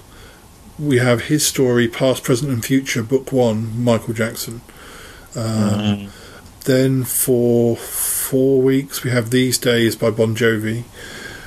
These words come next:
Speaker 1: um, which is just, is their sixth album. Um,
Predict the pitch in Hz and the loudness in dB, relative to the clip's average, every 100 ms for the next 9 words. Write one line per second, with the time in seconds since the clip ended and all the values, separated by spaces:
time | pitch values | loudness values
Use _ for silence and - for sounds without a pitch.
0 | - - 113 110 110 107 110 123 - 123 | -12 -6 -2 -2 0 0 0 -2 -2 -4
1 | 107 - - - 113 - - 123 - 113 | -6 -8 -8 -2 -2 -2 -4 -4 -2 0
2 | - - - - - - 113 110 110 113 | 2 0 -2 -8 -8 -6 -2 -2 -2 -2
3 | 117 120 - - - - - - - 117 | -4 -6 -12 -16 -16 -16 -16 -12 -2 2
4 | 113 113 113 113 113 113 | 2 4 4 4 4 2